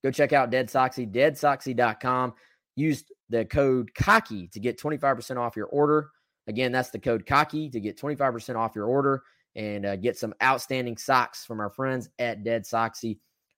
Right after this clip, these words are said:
one of our three main sponsors here on G C Live. The other, of course, uh, Primal Gourmet. Uh, go to primal gourmet S C dot com and, um, if, see if I can find y'all a code on that one as well. Um,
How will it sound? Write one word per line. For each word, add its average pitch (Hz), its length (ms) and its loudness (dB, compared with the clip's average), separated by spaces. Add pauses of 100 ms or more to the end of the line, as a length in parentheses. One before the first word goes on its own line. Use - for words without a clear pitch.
(120)
one 180 140 4
of 160 100 6
our 147 160 8
three 147 360 0
main 127 340 -2
sponsors 117 640 -4 (340)
here 170 180 8
on 147 140 6
G 135 120 2
C 135 180 -2
Live. 123 300 4
The 110 160 0
other, 127 240 4
of 107 120 -6
course, 120 380 -2
uh, 104 180 -4
Primal 113 340 -4
Gourmet. 139 640 2 (380)
Uh, 95 180 -8
go 101 140 0
to 110 80 0
primal 135 340 2
gourmet 120 500 2
S 127 260 -2
C 120 260 -4
dot 101 380 -2
com 139 460 4 (400)
and, 104 440 -6
um, 98 380 -4 (800)
if, 131 180 -12 (120)
see - 180 -6
if 101 80 -2
I 104 100 0
can 98 160 -10
find 104 400 -6
y'all 98 220 -2
a - 60 -8
code 101 400 -2
on 95 160 -6
that 98 220 -4
one 87 180 -10
as - 180 -10
well. 139 500 6 (400)
Um, 95 600 -2